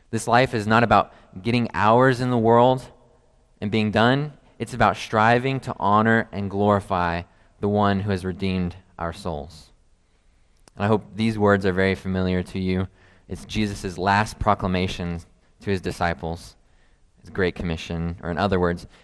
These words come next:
Jesus gives his disciples a task, a mission to strive to do.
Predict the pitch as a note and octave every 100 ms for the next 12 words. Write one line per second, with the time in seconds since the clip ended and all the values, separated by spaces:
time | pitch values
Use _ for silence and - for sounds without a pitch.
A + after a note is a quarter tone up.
0 | _ - A2 A#2+ A#2+ - A2+ G#2+ G#2+ F#2
1 | F#2+ G2+ G2 F#2+ - F2+ - G#2 E2 E2+
2 | - - - _ _ - G2 G#2 G#2+ -
3 | F#2 E2+ F#2 - F#2 F#2 E2+ E2 - _
4 | _ _ - F#2 F2 D#2+